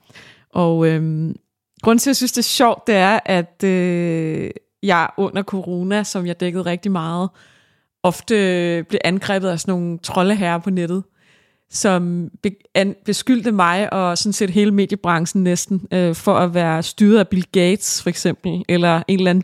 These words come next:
deep state. Især hvis vi skrev noget om vacciner, øh, af en eller anden, øh, grund.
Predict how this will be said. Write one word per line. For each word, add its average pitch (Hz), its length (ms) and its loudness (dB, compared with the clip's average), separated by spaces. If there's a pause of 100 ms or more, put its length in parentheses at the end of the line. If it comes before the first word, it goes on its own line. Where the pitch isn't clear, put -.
deep 220 220 4
state. 170 420 0 (800)
Især 214 440 4
hvis 202 180 -4
vi 208 40 -4
skrev 185 280 0
noget 180 100 2
om 180 100 0
vacciner, 226 640 2
øh, 180 440 0
af 185 60 0
en 185 160 0
eller 190 160 2
anden, 190 160 0
øh, 185 140 0
grund. 185 240 0